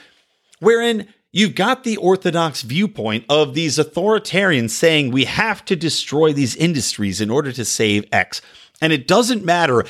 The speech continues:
how much they shift the goalposts. It doesn't matter how much they change the parameters.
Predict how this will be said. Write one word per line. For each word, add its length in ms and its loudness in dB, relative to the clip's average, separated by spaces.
how 300 0
much 240 0
they 120 4
shift 280 2
the 80 0
goalposts. 500 2
It 60 -8
doesn't 220 -2
matter 120 -2
how 160 0
much 160 -4
they 120 0
change 320 -2
the 100 -4
parameters. 560 -2